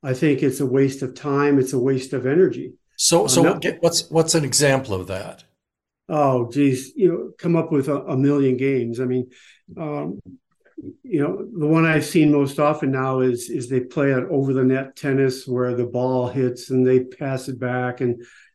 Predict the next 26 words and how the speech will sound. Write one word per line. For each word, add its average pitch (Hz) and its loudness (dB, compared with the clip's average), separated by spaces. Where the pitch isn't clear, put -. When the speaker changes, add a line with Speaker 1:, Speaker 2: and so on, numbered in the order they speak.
Speaker 1:
you 139 0
know, 127 -2
and 151 0
I'm 151 4
just, 139 -4
like, 143 0
going, 139 2
"Okay, 160 0
hopefully 165 4
that 151 4
never 139 4
happens 131 0
in 117 0
a 110 -8
game." 127 0
<laughs> 156 0
But, - 0
um, 139 0
but 165 4
it, - 2
and 226 2
it's 220 2
fun. 180 0
Okay, 170 2
great. 185 2
But, 165 -2